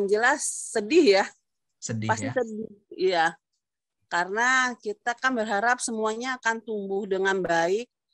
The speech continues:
Speaker 1: dan menghasilkan buah yang baik.
Speaker 2: Oke. Terima kasih Kak Reni. Itu manusiawi Kak Reni.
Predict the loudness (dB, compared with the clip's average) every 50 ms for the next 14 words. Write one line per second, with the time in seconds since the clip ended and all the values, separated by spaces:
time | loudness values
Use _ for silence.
0 | _ _ _ -6 -2 -2 0 0 -2 -2 -2 -2 -2 -4 -4 -2 -2 -2 -2 -2
1 | -4 -2 -2 -2 -2 -2 -2 -4 -2 -2 -2 -2 -2 -4 -6 _ _ _ _ _
2 | _ _ _ _ _ -10 -8 -8 -8 -10 -12 -14 -14 -16 _ _ _ _ _ _
3 | _ _ _ _ _ _ _ _ -8 -4 -2 -2 -2 -2 -2 -4 -4 -4 -4 -4
4 | -2 -2 -2 -2 -2 -4 -4 -2 -2 0 0 0 -2 -2 -2 -2 -4 -4 -6 -6
5 | -8 -8 -8 -8 -10 -10